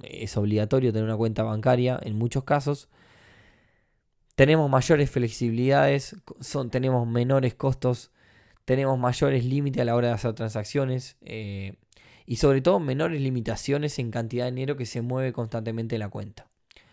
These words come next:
Un ejemplo claro, si yo hago negocios como persona física, sin empresa, con criptomonedas y empiezo a meter dinero al banco, es probablemente,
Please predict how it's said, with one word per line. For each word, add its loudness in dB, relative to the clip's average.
Un 0
ejemplo 2
claro, 4
si -6
yo 0
hago 2
negocios -2
como -6
persona -6
física, -8
sin -6
empresa, -4
con -8
criptomonedas -2
y -6
empiezo -4
a -4
meter -2
dinero -4
al -2
banco, -2
es 0
probablemente, -2